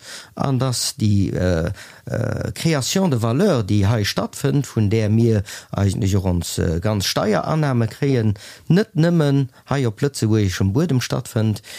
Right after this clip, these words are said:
mehr auf vielen, äh, ausländischen und Finanzplätzen hier zu Lützeburg eigentlich die ist,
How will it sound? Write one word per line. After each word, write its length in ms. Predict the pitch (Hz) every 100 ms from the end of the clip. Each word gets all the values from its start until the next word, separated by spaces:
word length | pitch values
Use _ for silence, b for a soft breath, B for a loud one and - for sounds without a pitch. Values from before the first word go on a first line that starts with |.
| B -
mehr 180 | 101 98
auf 60 | 90
vielen, 460 | 135 113 98 92
äh, 180 | 85 50
ausländischen 640 | - 165 - 135 120 - 113
und 160 | 101
Finanzplätzen 720 | - 104 160 180 - 120 - 123
hier 80 |
zu 100 | 131
Lützeburg 440 | 135 160 - 120 117 - B B
eigentlich 340 | - 123 110 -
die 200 | 117 120
ist, 340 | - 151 -